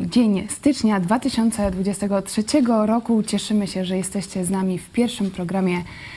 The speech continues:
na żywo w naszej telewizji. Czekamy na wasz udział, e, na wasze komentarze, a ja witam, e, serdecznie naszych gości. Jest z nami ksiądz profesor Andrzej Kobyliński, kierownik, e, Katedry Etyki Uniwersytetu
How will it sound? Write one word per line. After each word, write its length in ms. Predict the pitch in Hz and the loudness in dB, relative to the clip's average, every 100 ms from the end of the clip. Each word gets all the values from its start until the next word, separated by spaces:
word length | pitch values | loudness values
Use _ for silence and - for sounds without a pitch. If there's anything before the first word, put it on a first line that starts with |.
| - | 0
na 180 | 208 311 | 4 6
żywo 380 | 294 220 185 190 190 | 6 4 4 2 0
w 140 | 180 | 2
naszej 280 | 214 214 202 | 4 4 0
telewizji. 480 | 202 196 185 190 - | 0 0 0 0 -2
Czekamy 360 | - 196 233 220 | -2 0 2 4
na 120 | 202 | 2
wasz 260 | 180 175 - | 0 -2 4
udział, 400 | 240 247 220 214 - - - - | 4 4 2 0 -6 -14 -16 -6
e, 340 | - 175 170 175 | 0 2 4 4
na 340 | 190 226 214 | 4 2 2
wasze 460 | 180 202 214 196 196 175 190 - | 2 2 2 0 2 2 -2 2
komentarze, 760 | 247 269 214 214 247 254 208 | 4 4 4 2 2 2 2
a 140 | - 196 | 2 2
ja 140 | 220 | 2
witam, 300 | 254 240 214 | 2 2 2
e, 240 | 185 185 | 2 0
serdecznie 580 | 180 202 190 233 - 208 | 0 0 2 0 2 2
naszych 420 | 196 190 - 175 | 2 0 -2 -2
gości. 580 | 165 226 247 - - 226 220 - - - - | 2 2 2 -2 0 0 0 -12 -14 -14 2
Jest 180 | 233 262 | 4 6
z 40 | |
nami 320 | 269 262 247 220 | 6 6 4 2
ksiądz 320 | - 302 - | 4 4 4
profesor 520 | 254 240 220 226 190 - | 0 0 2 2 0 0
Andrzej 500 | 262 277 247 247 233 | 4 4 6 4 2
Kobyliński, 640 | - 226 226 240 233 226 214 | 2 4 6 4 4 0 0
kierownik, 640 | - 254 240 262 254 233 - | 2 4 4 4 4 4 0
e, 180 | 190 185 | 0 0
Katedry 680 | 220 214 185 180 190 190 | 0 0 -2 0 0 0
Etyki 440 | - 190 226 220 214 | -2 -2 0 0 2
Uniwersytetu 800 | 294 311 214 208 - 214 208 180 | 4 4 2 -2 -2 -4 -2 -4